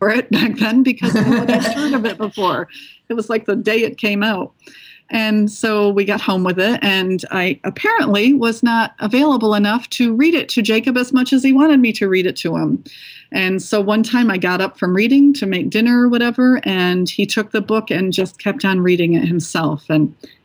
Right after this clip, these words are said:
he didn't know he could read, and he just started reading that book. And Sam, uh, the first book he read on his own, I believe, was the graphic novel Watchmen, which is an adult book also.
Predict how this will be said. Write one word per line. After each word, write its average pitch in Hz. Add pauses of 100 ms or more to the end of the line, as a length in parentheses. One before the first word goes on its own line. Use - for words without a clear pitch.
he 240
didn't 226
know 214
he 220
could 208
read, 214
and 175
he 196
just 180
started 175
reading 165
that -
book. - (560)
And 185
Sam, 220 (640)
uh, 170 (220)
the 220
first 262
book 240
he 294
read 202
on 190
his 185
own, 175
I -
believe, 202
was 185
the 175
graphic 185
novel 175
Watchmen, 160
which -
is 175
an 175
adult 160
book 160
also. 170